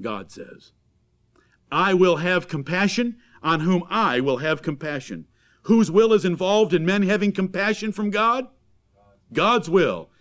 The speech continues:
It is God's choice to show compassion to men. Verse sixteen, we can now conclude something from that fifteenth verse.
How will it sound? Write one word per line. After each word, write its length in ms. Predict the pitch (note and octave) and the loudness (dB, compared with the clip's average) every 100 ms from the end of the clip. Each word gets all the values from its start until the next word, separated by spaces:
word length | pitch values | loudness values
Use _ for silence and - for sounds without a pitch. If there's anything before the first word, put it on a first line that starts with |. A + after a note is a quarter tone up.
| - | -2
It 120 | F#3+ | 4
is 140 | F3+ B2+ | 4 4
God's 400 | F#3+ A#3 A3+ - | 0 2 0 -4
choice 560 | - A#3 B2 A2+ - - _ - | 0 2 2 0 -8 -20 _ -6
to 100 | F3+ | -2
show 260 | - G3 | 2 4
compassion 640 | F#3+ F3 F3+ A3 G3 D#3+ D3 | 2 -4 -4 -4 -4 -4 -4
to 60 | |
men. 400 | D#3+ F3 A2 F2 _ _ _ - | -2 -2 -4 -8 _ _ _ -2
Verse 320 | G3 G#3+ - | 2 2 2
sixteen, 720 | A3+ - - B3 G#3 F3 - - | -2 0 0 2 4 0 -4 0
we 200 | G3+ A#3 | 0 2
can 200 | G3 E3+ | 2 2
now 180 | G#3+ | 0
conclude 540 | A3+ G3 F#3 G#3+ D4 G3+ | 0 0 -2 2 2 4
something 520 | A3 F3 D3+ G#2 - - | 0 -2 -2 -6 -8 -18
from 240 | - F#3+ E3 | -4 -2 0
that 260 | F3 - | -2 2
fifteenth 460 | G3 F#3 - F3 - | 0 0 -2 -4 -2
verse. 400 | E3+ C3+ G2 | 0 0 -4